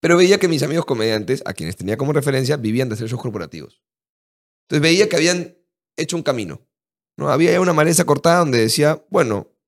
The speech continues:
no sé si eso me encanta, pero yo sé que por ese camino de los shows corporativos la gente gana plata. Y pueden vivir", y eran amigos que ya vivían de la comedia. Entonces, si yo veía gente que vivía de la comedia, yo le decía a mi viejo, "Mira, viejo, yo sigo siendo ingeniero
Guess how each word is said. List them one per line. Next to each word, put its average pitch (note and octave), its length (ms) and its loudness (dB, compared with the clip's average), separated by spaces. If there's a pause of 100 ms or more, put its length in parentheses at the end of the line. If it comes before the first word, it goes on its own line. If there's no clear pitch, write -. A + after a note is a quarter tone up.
(480)
no - 120 -2
sé G4+ 120 0
si C#3+ 180 0
eso D#3+ 200 0
me C3+ 100 -4
encanta, G#2 500 -2 (640)
pero D3 160 4
yo F3 120 6
sé G3 120 4
que G3 100 2
por D#3+ 180 2
ese F3 160 2
camino D#3 260 0
de E3+ 60 0
los D3 80 0
shows D3+ 100 -2
corporativos C#3+ 460 0
la A#2 100 -2
gente B2 280 -6
gana A2 260 -4
plata. - 320 -12 (760)
Y A#2+ 100 -2
pueden A#2+ 280 2
vivir", G#2+ 220 -2
y A2 140 0
eran C#3 120 4
amigos C3+ 260 0
que G2 120 -6
ya F#2 80 -2
vivían A#2 260 2
de C#3 60 -2
la G#2+ 60 -4
comedia. G2+ 320 -4
Entonces, G2+ 280 -8
si G#2+ 120 -2
yo D3 80 4
veía F3+ 180 4
gente D#3 260 0
que A#2 80 0
vivía A#2 140 6
de D3 80 4
la - 40 -4
comedia, C#3 360 2
yo C3 140 2
le B2+ 80 2
decía A#2 160 0
a A#2 40 -2
mi A2+ 80 -4
viejo, A#2 240 -4
"Mira, A2 200 -4
viejo, G#2 180 -4
yo G2 120 -4
sigo C3 140 -4
siendo C#3+ 140 -4
ingeniero A#2 480 -2